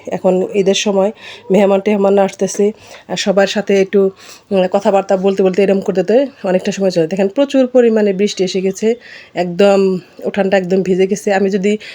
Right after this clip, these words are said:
উঠানটা যদি সুন্দর করে ঝাড়ু না দিতাম, তাহলে কিন্তু একদম ময়লা টয়লাগুলো দিয়ে আটকে যেত।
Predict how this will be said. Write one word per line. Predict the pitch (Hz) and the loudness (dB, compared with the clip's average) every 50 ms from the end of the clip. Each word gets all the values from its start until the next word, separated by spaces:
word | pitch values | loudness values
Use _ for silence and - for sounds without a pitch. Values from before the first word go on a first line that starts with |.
| - - _ - 202 | -20 -20 _ -12 -2
উঠানটা | - 214 208 208 202 196 | 0 0 2 2 0 2
যদি | 196 208 214 | 4 2 2
সুন্দর | - 220 190 214 196 | 2 0 -2 -2 0
করে | 196 196 185 | 0 0 0
ঝাড়ু | 190 196 180 190 190 | 2 2 2 2 2
না | 202 208 | 2 0
দিতাম, | 208 202 - 196 196 | -2 -2 -2 -2 -2
তাহলে | 190 196 185 180 180 | 0 0 0 0 0
কিন্তু | 180 196 190 185 | 0 0 0 0
একদম | 185 180 175 175 185 185 | 0 -2 0 0 0 0
ময়লা | 185 185 190 190 | 2 0 0 0
টয়লাগুলো | 175 - 190 180 185 175 175 185 208 262 - - - - - - - _ - 180 | 2 0 0 0 -2 -4 -2 -2 -2 -2 -4 -6 -18 -20 -20 -20 -20 _ -10 -4
দিয়ে | 180 196 208 - - - - 180 | -2 -2 -2 -2 -4 -2 0 2
আটকে | 180 180 190 - - - 185 | 2 2 0 0 0 -2 0
যেত। | 185 170 170 - 165 | 0 0 -2 -4 -8